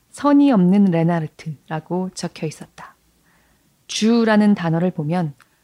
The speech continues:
멀쩡한 사업체임을 알 수 있었다. 안나레나는 입술 안쪽을 씹으며 말했다.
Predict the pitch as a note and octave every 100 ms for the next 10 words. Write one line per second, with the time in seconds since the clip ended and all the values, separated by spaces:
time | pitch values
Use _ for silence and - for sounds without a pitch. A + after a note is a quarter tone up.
0 | _ _ - F3+ G3 B3 B3 B3 A#3+ D4+
1 | D4 - G#3 D#3 D3 D#3+ - D#3+ - E3+
2 | D3+ - - - - _ _ _ _ _
3 | _ _ _ _ _ _ _ _ _ F#3
4 | G3+ G#3 G3+ F#3 F#3 F3+ G3 - - F#3+
5 | D#3+ - E3+ F3 - G3 E3+ D#3 E3+ _
6 | -